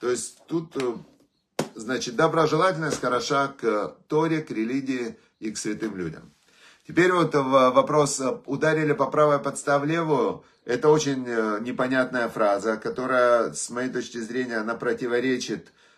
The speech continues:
э, духовным законам, э, по-, ну, как бы то, что я,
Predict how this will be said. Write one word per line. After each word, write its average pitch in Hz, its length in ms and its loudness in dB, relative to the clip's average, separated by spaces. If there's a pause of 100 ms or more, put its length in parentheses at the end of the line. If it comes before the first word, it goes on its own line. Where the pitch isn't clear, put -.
(120)
э, 95 140 -8
духовным 123 600 -4
законам, 113 800 -2
э, 90 320 -2 (280)
по-, - 200 -6
ну, 143 200 -2
как 110 220 -2
бы 104 120 -4
то, 127 180 -4
что 107 340 -4
я, 110 320 0